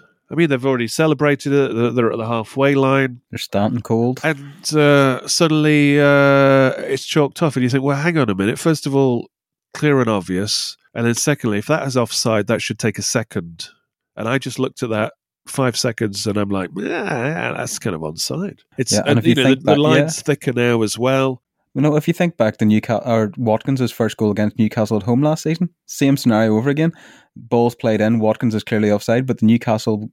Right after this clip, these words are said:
Speaker 2: player fails in his clearance, and then it goes on to Watkins, who scores. Same again. Coutinho hits it, the Newcastle player fails in his clearance, and it goes to Watkins at the back. So,
Speaker 1: Yeah, I mean, yeah, I
Speaker 2: what do you
Speaker 1: put it,
Speaker 2: do?
Speaker 1: I put up on social media, that is some serious var bullshit. And, uh, you know, the odd Villa fan will go, "Well, it was offside, though. It was offside, though."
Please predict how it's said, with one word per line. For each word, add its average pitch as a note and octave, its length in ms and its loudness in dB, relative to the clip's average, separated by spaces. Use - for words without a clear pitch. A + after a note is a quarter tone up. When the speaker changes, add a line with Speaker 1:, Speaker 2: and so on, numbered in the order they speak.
Speaker 2:
player G#2 240 2
fails A2+ 400 0
in A#2 80 4
his G#2 100 0
clearance, A2+ 460 -2
and A2 100 2
then A2 80 4
it G#2+ 100 0
goes G#2+ 200 0
on G#2+ 220 2
to C3 80 0
Watkins, C3+ 340 0
who A2+ 80 -4
scores. C#3+ 480 -2
Same B2 260 2
again. E3 280 2
Coutinho B2 380 0
hits A#2+ 180 -2
it, A#2+ 80 -2
the A#2 60 0
Newcastle A2 420 2
player G#2+ 220 0
fails A#2 420 0
in A#2 60 4
his G#2+ 100 0
clearance, A#2+ 480 -2
and A2 220 0
it A#2 40 -12
goes A2+ 220 0
to A2+ 100 0
Watkins A2 320 0
at A#2+ 40 -10
the A2+ 40 -4
back. A#2+ 180 0
So, B2 540 -2
Speaker 1:
Yeah, D#3 240 -2
I E3 60 -10
mean, G#3 160 2
yeah, C#3+ 140 4
I C#3 40 2
Speaker 2:
what D3 60 2
do C3 80 2
you - 60 6
Speaker 1:
put E3+ 60 2
it, A#2 40 4
Speaker 2:
do? C#3+ 60 4
Speaker 1:
I E3+ 40 4
put E3 160 -2
up D3+ 140 -2
on D3 100 0
social C#3 380 -2
media, B2+ 240 2
that B2+ 120 2
is A#2+ 100 -4
some A#2 140 -6
serious G#2+ 540 2
var G#2 260 0
bullshit. G2 600 -2
And, A2+ 400 -4
uh, A2 260 4
you D3 80 -2
know, G#2 140 2
the A2+ 100 2
odd A#2+ 160 0
Villa A2+ 200 0
fan B2 160 -4
will G#2+ 80 -4
go, G#2+ 120 -2
"Well, B2 180 2
it F2 40 0
was F#2+ 120 -6
offside, A#2+ 440 -2
though. C2+ 180 -4
It - 640 -20
was A#2 100 -10
offside, A2+ 460 -2
though." D#2+ 240 -6